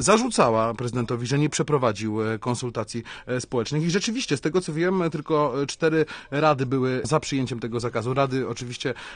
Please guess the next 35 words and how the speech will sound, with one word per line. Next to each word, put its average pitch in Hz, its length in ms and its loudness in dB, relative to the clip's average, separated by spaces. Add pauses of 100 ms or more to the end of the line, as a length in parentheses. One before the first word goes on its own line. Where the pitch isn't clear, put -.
e, 123 260 -2
chodzi 123 220 -4
mi 127 100 -4
tutaj 131 220 -4
o 113 40 -2
osiedli. 127 460 -2 (260)
Pięć 175 260 0
przeciw - 480 2
wprowadzeniu 120 500 -2
takiego 120 380 -2
zakazu. 120 420 -2
Kilka 151 260 -2
się, 147 180 -2 (320)
e, 123 280 -2
wstrzymało. 131 640 2
Dlaczego 196 340 -4
nie 277 120 4
było 123 460 2
konsultacji 123 520 -6
z 107 60 -8
mieszkańcami? 107 800 -4
W - 80 -14
tym 247 180 0
kierunku 214 340 2
poszła 160 460 0
Łódź, 107 360 -2
w - 80 -14
tym 147 140 0
kierunku, 135 460 -4 (260)
e, 120 180 -4
poszło 131 280 -4
Radomsko. 127 560 0 (260)
E, 120 180 -4
dlaczego 135 680 2
prezydent, 120 500 -4